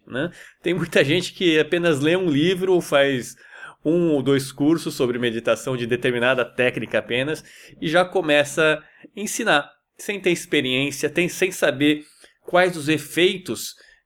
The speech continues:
que determinada técnica de meditação pode ter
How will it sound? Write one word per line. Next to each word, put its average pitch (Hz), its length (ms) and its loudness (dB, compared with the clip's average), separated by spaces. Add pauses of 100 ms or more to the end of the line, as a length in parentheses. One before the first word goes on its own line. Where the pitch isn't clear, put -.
(120)
que 127 300 -2
determinada 143 600 -2
técnica 165 720 -2
de 127 80 -8
meditação 123 640 -4
pode 180 400 0
ter 165 360 0